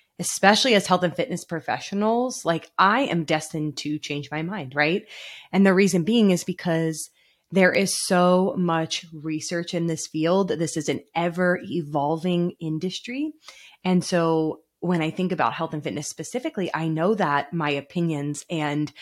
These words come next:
the things that I am working on with clients will change over time as well, especially depending on the type of client that I work with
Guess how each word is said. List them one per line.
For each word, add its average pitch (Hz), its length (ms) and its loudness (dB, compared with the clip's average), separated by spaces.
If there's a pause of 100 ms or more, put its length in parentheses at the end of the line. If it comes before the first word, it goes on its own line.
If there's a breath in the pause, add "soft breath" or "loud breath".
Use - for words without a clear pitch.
(400 loud breath)
the 165 160 0
things 175 340 2
that 151 140 2
I - 20 2
am 147 140 2
working 143 280 -2
on 139 80 -2
with 143 140 -6
clients 214 380 -6
will 160 120 -2
change 160 360 -4
over 151 240 -6
time 139 260 -10
as - 160 -16
well, 110 320 -6
especially 160 420 -2
depending 151 420 -4
on 143 320 -4 (280 loud breath)
the 156 80 -2
type 214 320 0
of 196 120 -6
client 180 280 -2
that 170 120 0
I 160 120 0
work 147 240 -4
with 147 220 -2